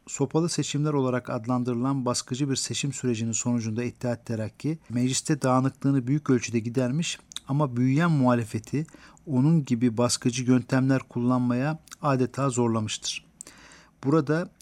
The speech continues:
ikinci yasama döneminde ilk toplantı yılında Mebusan Meclisi'nin fesiyle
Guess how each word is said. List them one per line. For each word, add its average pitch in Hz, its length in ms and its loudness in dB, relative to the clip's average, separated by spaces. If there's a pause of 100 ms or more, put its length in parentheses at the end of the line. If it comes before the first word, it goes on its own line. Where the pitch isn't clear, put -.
(120)
ikinci 147 400 -2
yasama 147 420 2
döneminde 123 420 0
ilk - 220 -4
toplantı 127 560 -2
yılında 113 320 -4
Mebusan 127 500 0
Meclisi'nin 123 580 0
fesiyle 123 600 -2